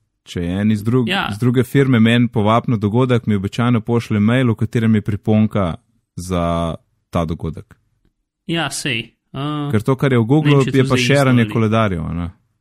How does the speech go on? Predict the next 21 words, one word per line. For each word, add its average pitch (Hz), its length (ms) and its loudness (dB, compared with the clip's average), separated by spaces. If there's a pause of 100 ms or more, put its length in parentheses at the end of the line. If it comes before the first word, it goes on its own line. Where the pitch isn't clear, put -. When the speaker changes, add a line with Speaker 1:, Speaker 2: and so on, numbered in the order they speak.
(720)
Speaker 2:
Ne, 165 120 -4
ne, 160 60 -2
imaš 160 220 -4
prav 185 200 -4
šeraš 151 440 -2
lahko 143 260 -4
event, 123 540 -2
invitaš 131 640 -4
nekoga 127 340 -4
v 120 120 -4
event, 120 420 -4
ampak 120 300 -8
isto 123 280 -4
z 123 100 -4
linkom, 123 420 -2
ne 113 180 -4
z 110 140 -6
Speaker 1:
A, 104 300 -8
Speaker 2:
I 90 100 -6
C - 140 -10
S. - 160 -10